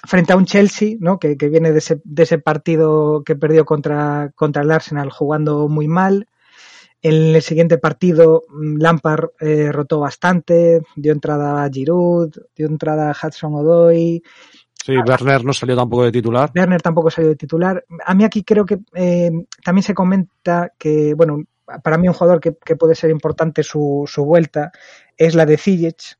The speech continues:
Speaker 1: el que fichó este año, el, el exjugador del Ajax. Y,
Speaker 2: Sí.
Speaker 1: y creo que es, eh, al menos está entrenando. Se ha visto ya alguna foto entrenando, pero también, bueno,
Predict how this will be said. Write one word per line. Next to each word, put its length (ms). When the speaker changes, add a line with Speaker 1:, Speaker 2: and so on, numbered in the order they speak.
Speaker 1:
el 180
que 140
fichó 440
este 240
año, 240
el, 360
el 280
exjugador 480
del 160
Ajax. 440
Y, 320
Speaker 2:
Sí. 200
Speaker 1:
y 140
creo 200
que 80
es, 380
eh, 240
al 140
menos 260
está 180
entrenando. 560
Se 100
ha 40
visto 200
ya 100
alguna 240
foto 240
entrenando, 600
pero 220
también, 500
bueno, 280